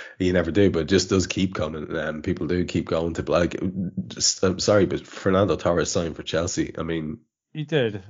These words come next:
Speaker 2: but then
Speaker 1: that was
Speaker 2: we weren't
Speaker 1: heartbreaking.
Speaker 2: really a rival, were we? We weren't challenging for league titles as such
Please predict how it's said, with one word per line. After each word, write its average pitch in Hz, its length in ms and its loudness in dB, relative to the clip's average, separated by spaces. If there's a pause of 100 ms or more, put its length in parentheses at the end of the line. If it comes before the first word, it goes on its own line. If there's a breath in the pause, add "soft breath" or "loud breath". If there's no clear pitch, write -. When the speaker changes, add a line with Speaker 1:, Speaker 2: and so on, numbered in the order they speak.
Speaker 2:
but 113 380 -4 (200)
then 113 260 2
Speaker 1:
that 101 280 4
was 87 160 -6
Speaker 2:
we 92 60 2
weren't 90 80 4
Speaker 1:
heartbreaking. 107 240 0
Speaker 2:
really 101 100 -10
a - 20 -8
rival, 107 380 -2
were 104 220 -6
we? 95 140 -6 (380)
We 110 140 -2
weren't 104 160 -4
challenging 98 380 -2
for 107 100 -6
league 98 180 -4
titles 98 440 -6
as 95 80 -6
such - 360 -12